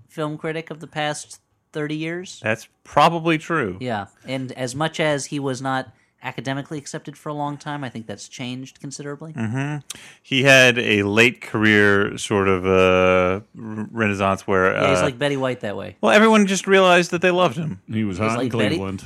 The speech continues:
Speaker 1: like Betty White that way.
Speaker 2: Yeah.
Speaker 1: And he was hot in Chicago.
Speaker 3: Does, do you think, do you think it helped that the, uh, like, the people that, when he, when he started, a lot of the young people who were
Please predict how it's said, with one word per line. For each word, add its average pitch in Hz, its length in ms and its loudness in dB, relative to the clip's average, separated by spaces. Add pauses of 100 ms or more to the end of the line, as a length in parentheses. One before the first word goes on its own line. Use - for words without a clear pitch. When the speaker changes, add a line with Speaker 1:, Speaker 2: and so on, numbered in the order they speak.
Speaker 1:
like 127 280 -8
Betty 135 260 -4
White 202 300 -4
that 104 180 -8
way. 92 180 -18 (100)
Speaker 2:
Yeah. 123 280 4 (120)
Speaker 1:
And 147 100 -8
he 135 60 -6
was 139 180 -6
hot 123 260 -4
in 117 180 -10
Chicago. 98 560 -16 (460)
Speaker 3:
Does, 151 260 2 (120)
do 151 120 0
you 190 80 0
think, 233 280 -2 (140)
do 156 60 0
you 156 80 2
think 180 160 -2
it 156 60 2
helped 131 260 0
that 110 280 -2 (120)
the, 101 420 -2
uh, 85 400 -6 (320)
like, 95 360 -8
the 120 160 -8
people 113 240 -4
that, 110 260 -4
when 131 160 -2
he, 135 220 -4
when 127 160 -4
he 120 60 -2
started, 98 600 -6
a - 60 -8
lot 98 180 -6
of 90 60 -10
the 92 60 -10
young 92 240 -8
people 87 340 -10
who 90 80 -12
were 98 120 -12